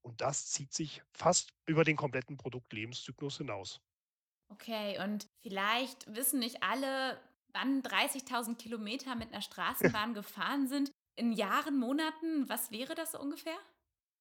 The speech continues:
Speaker 1: Ähm, das, das lässt sich etwas schwierig sagen, aber ich würde mal sagen, so circa nach zwei bis drei Jahren wird man dieses Thema einer ersten Sichtprüfung unterziehen.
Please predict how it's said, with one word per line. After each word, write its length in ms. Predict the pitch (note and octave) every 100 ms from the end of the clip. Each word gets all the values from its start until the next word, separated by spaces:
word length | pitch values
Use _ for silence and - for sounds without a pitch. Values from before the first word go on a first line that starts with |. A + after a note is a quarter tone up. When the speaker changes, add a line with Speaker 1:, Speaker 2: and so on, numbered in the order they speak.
| _ -
Speaker 1:
Ähm, 340 | D3+ C3 B2 -
das, 260 | C3+ -
das 260 | - D3 -
lässt 300 | D3 D#3 -
sich 140 | F3
etwas 300 | D3+ - D3 -
schwierig 420 | - D#3 D3+ C3
sagen, 340 | A#2+ B2 C#3+
aber 160 | C3 C3
ich 100 | B2
würde 200 | C#3 D3
mal 180 | B2+ A#2+
sagen, 320 | A#2+ B2+ C#3+
so 180 | C#3 C3
circa 400 | - C#3 C3 C3+
nach 160 | B2+ A#2
zwei 320 | - A#2+ C3
bis 180 | C#3 -
drei 220 | A#2 A#2
Jahren 640 | A#2 A#2 C3+ C#3+ D3+ D3 - -
wird 220 | B2+ -
man 120 | B2+
dieses 320 | B2 B2 A#2+
Thema 300 | - C3 C#3
einer 200 | A#2 A2
ersten 340 | A2 B2 - A#2
Sichtprüfung 680 | B2 - - C#3+ C3+ B2
unterziehen. 640 | A#2 A2+ A2+ - D#3 D#3+ D#3